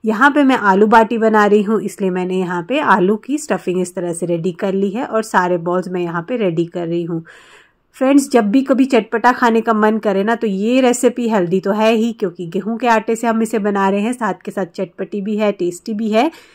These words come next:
तो इस रेसिपी को ना आप ज़रूर ट्राई करें। और अब क्या करेंगे, देखिए इस तरह से हम थोड़ा थोड़ा सा आटा लेंगे, इसकी लोई बनाएंगे और लोई के अंदर इसे स्टफ़ कर देंगे।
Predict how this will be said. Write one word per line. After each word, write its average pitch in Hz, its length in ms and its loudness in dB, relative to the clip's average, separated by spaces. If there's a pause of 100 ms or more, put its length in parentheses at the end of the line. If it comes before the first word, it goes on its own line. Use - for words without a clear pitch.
(280)
तो - 40 -10
इस 294 200 -2
रेसिपी 302 340 2
को 320 120 -2
ना 311 120 4
आप 294 80 2
ज़रूर 202 380 4
ट्राई 185 300 0
करें। 180 260 -2
और 202 160 -4
अब 240 220 4
क्या 285 120 2
करेंगे, 202 360 2
देखिए 180 260 -2
इस - 120 -10
तरह 202 180 -2
से 208 120 -4
हम 202 80 -2
थोड़ा 190 260 -2
थोड़ा 190 220 -4
सा 190 160 0
आटा 185 260 -2
लेंगे, 208 400 0
इसकी 196 380 -4
लोई 202 220 2
बनाएंगे 240 460 0
और 180 200 -4
लोई 175 200 2
के 196 120 -4
अंदर 180 260 -2
इसे 180 220 -4
स्टफ़ 180 320 -8
कर 175 220 -8
देंगे। 165 400 -8